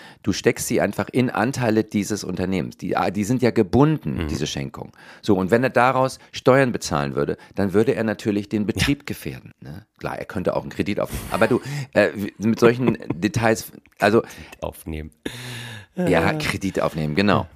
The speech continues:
Speaker 1: So. Also, falls die Beschenkten über weiteres Vermögen verfügen, das eigentlich nicht steuerlich begünstigt ist, dann müsste dieses zur Hälfte der Begleichung der fälligen Steuern aufgewendet werden. Das ist natürlich im Matthias-Fall n-, nicht der Fall, weil alles im Unternehmen drinsteckt.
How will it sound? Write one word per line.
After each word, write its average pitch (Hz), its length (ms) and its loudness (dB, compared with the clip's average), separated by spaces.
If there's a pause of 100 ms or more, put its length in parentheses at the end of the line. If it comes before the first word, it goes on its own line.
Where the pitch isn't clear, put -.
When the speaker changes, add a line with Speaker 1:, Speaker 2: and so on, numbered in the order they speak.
(140)
Speaker 1:
So. 85 320 4 (1080)
Also, 110 340 2 (100)
falls 160 260 2
die 175 80 2
Beschenkten 135 380 0
über 95 140 4
weiteres 117 320 2
Vermögen 156 360 6
verfügen, 85 400 0
das 76 120 2
eigentlich 82 240 -2
nicht 131 180 2
steuerlich 76 380 4
begünstigt 92 520 -2
ist, - 320 -2 (220)
dann 101 220 2
müsste 117 260 0
dieses 135 380 0
zur 98 100 2
Hälfte 95 320 2
der 80 80 2
Begleichung 80 460 0
der 71 100 -2
fälligen 76 300 -2
Steuern 67 260 -4
aufgewendet 87 500 2
werden. 76 220 -2
Das 71 180 -4
ist 64 120 -12
natürlich 71 340 -6
im 71 80 -10
Matthias-Fall 65 600 -8 (240)
n-, 85 240 -2 (200)
nicht 92 200 -4
der 82 80 0
Fall, 85 260 0
weil 78 220 -2
alles 101 300 2
im 80 120 -6
Unternehmen 76 340 -4
drinsteckt. 76 440 -6